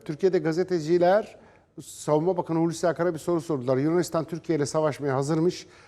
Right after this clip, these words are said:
Türkiye ile Yunanistan savaşmak isterse biz ne yaparız?" diye sordular. E, tebessüm etti Hulusi Akar. Dedi ki, "Dili sürçmüştür. Böyle bir şey söylemez Yunanistan." dedi. "Temel matematiğe aykırı zaten.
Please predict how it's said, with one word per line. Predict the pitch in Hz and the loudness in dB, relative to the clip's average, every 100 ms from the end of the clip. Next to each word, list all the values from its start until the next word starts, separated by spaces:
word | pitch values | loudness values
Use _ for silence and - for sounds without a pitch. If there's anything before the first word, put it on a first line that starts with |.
| _ | _
Türkiye | - 180 175 160 | -4 -2 0 0
ile | |
Yunanistan | 151 147 160 160 160 | 2 0 -2 -2 -2
savaşmak | 143 156 156 - 151 - | 0 0 0 -4 -10 -14
isterse | - - 156 - 165 185 - - - | -6 0 0 2 0 0 -4 -20 -4
biz | 175 151 | -2 2
ne | |
yaparız?" | 160 143 131 110 90 101 | 4 4 0 -4 -6 -4
diye | 113 | -4
sordular. | 101 - 107 104 160 214 - - - _ - | -4 -4 -4 0 2 2 0 -20 -20 _ 0
E, | 147 151 147 151 | 4 4 4 2
tebessüm | 180 208 - 214 | 2 2 0 0
etti | 180 - 170 | 0 2 4
Hulusi | 180 143 131 147 139 | 4 2 -4 -2 0
Akar. | 131 151 170 - - - _ _ | 2 2 0 -2 -20 -20 _ _
Dedi | 165 196 | -2 -2
ki, | 175 143 | -4 -4
"Dili | 160 | -4
sürçmüştür. | 175 160 127 123 117 - 110 | -2 -6 -8 -10 -12 -10 -4
Böyle | 123 147 | 0 0
bir | |
şey | 135 151 | -2 -8
söylemez | - 151 151 131 98 | -2 0 2 0 -4
Yunanistan." | 101 98 95 - 98 | -6 -8 -10 -10 -8
dedi. | 98 104 156 - - _ _ | -8 -8 -10 -10 -20 _ _
"Temel | 147 147 180 | 0 4 2
matematiğe | 151 143 151 147 151 143 | 2 -2 -2 -2 2 2
aykırı | 127 - 104 | 2 -2 -8
zaten. | 95 101 - 165 | -2 -2 0 -2